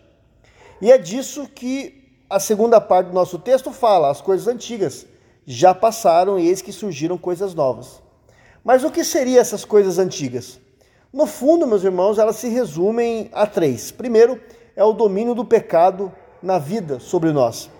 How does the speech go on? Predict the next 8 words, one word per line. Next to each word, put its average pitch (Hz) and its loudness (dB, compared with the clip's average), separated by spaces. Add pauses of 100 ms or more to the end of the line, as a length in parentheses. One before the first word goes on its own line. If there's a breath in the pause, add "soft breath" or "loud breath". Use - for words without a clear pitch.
(400 loud breath)
A 196 4
Bíblia 302 2
ensina, 285 0
meus 240 2
irmãos, 185 0
que 247 -8
em 262 -2
Cristo 226 -6